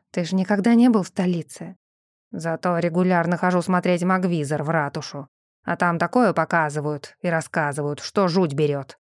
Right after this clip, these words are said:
Он с шумом выдохнул. "Нет, дочь, никуда ты не поедешь. Останешься здесь. Вон, у Фарлита такой сын вырос. Сильный, сообразительный. Мировой парень.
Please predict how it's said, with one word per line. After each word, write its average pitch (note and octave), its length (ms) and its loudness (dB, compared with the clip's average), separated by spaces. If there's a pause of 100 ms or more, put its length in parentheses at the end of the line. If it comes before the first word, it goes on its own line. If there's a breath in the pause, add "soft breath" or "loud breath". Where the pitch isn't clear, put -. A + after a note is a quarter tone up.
(360)
Он C#4+ 180 2
с B3+ 40 0
шумом G3+ 480 0
выдохнул. D#3 600 -8 (560)
"Нет, F3 320 0
дочь, D3+ 400 -6 (200)
никуда A3 340 0
ты G3 120 0
не F3 100 2
поедешь. C#3+ 540 -4 (240)
Останешься F3+ 640 0
здесь. C#3+ 380 -8 (500)
Вон, G#3 420 2
у E3 80 0
Фарлита F#3+ 580 2
такой G3 420 2
сын A3+ 500 2
вырос. F3 520 -4 (180)
Сильный, G3 600 0
сообразительный. D#3 1080 -4 (320)
Мировой A#3 520 2
парень. D#3+ 480 0